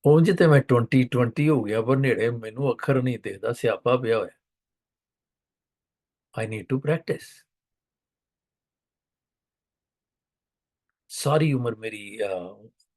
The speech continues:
ਜਿਹੜੀ ਸੀ ਹਾਲਤ, ਉਹ ਰੱਬ ਦੀ, ਪਰ ਮੈਂ ਕਦੀ ਇਹਨੂੰ ਰਿਅਲਾਈਜ਼ ਨਹੀਂ ਸੀ ਕੀਤਾ।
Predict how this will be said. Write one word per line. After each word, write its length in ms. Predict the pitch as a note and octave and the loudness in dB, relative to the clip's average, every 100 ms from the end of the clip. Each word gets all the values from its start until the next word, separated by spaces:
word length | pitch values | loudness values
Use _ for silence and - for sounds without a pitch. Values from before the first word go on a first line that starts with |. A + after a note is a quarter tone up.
| _ _ _ _ _ B3 - _ | _ _ _ _ _ -20 -20 _
ਜਿਹੜੀ 260 | A#2 G#2+ G2 | -2 -2 -2
ਸੀ 340 | - C3 A#3+ _ _ _ _ _ _ _ _ _ _ - - | -2 -2 -2 _ _ _ _ _ _ _ _ _ _ -6 0
ਹਾਲਤ, 640 | A2 A2 B2+ - G#2 - _ _ _ _ _ _ _ | 4 4 2 0 -2 -2 _ _ _ _ _ _ _
ਉਹ 160 | C#3+ A#2+ | 2 2
ਰੱਬ 440 | A2 A#2+ F#2 B2+ | 2 2 2 2
ਦੀ, 200 | A#2 E3 | 4 4
ਪਰ 160 | - B2+ | 4 2
ਮੈਂ 180 | A#2+ A2+ | 4 4
ਕਦੀ 200 | C#3 C#3 | 4 4
ਇਹਨੂੰ 180 | C3 B2 | 6 6
ਰਿਅਲਾਈਜ਼ 340 | C3+ D#3+ D3 | 6 6 4
ਨਹੀਂ 100 | E3 | -2
ਸੀ 100 | - | -8
ਕੀਤਾ। 380 | - C3 - | -12 -16 -18